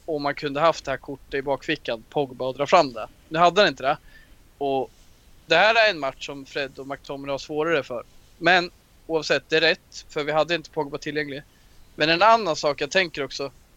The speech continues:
det är att i s-, december så tyckte jag absolut att vi har bra bredd. Och även fast vi egentligen har samma spelare så ser jag inte att någon av dem har levererat som är på bänken. James, kommentarer överflödiga.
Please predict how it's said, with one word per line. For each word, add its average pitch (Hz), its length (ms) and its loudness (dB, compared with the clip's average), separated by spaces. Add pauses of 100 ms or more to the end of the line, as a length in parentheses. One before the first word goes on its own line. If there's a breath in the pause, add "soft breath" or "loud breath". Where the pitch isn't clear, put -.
(160)
det - 80 -4
är - 20 2
att 143 120 -6
i - 20 -2
s-, - 240 -6
december 170 500 0
så 151 140 -6
tyckte - 340 -6
jag 151 40 4
absolut 180 400 -2
att 143 140 -8
vi 147 40 -6
har 226 220 6
bra 151 180 -2
bredd. 135 280 -8
Och 156 240 -8 (500)
även 180 300 4
fast 190 260 0
vi 185 40 2
egentligen 185 320 -4
har 143 60 -2
samma 143 320 -2
spelare 165 480 2
så 160 140 -6
ser 156 240 0
jag 147 100 2
inte 143 120 -8
att 143 80 -4
någon 156 260 -2
av 151 80 0
dem 151 140 0
har 151 80 2
levererat 156 480 2
som - 140 -8
är 135 40 -4
på 151 100 -10
bänken. 156 420 0 (400)
James, 220 580 0 (300)
kommentarer 160 580 -4
överflödiga. 147 640 -2